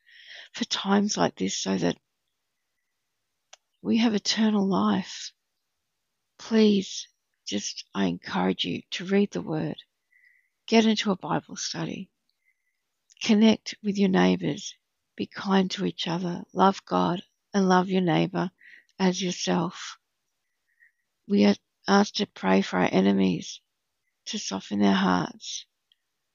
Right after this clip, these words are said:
Please do that too. I pray for Israel.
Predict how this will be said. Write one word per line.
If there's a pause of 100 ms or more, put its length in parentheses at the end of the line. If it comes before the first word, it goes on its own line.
(220)
Please
do
that
too. (460)
I
pray
for
Israel.